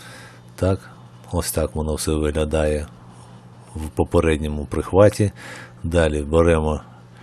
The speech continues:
мідну оплетку і припаюємо до роз'єма і вплавляємо в, в пластик для надійнішого кріплення.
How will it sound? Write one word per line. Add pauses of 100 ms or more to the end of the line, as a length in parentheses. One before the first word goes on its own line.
(540)
мідну (460)
оплетку
і (600)
припаюємо
до
роз'єма
і
вплавляємо
в, (1000)
в
пластик (280)
для
надійнішого
кріплення.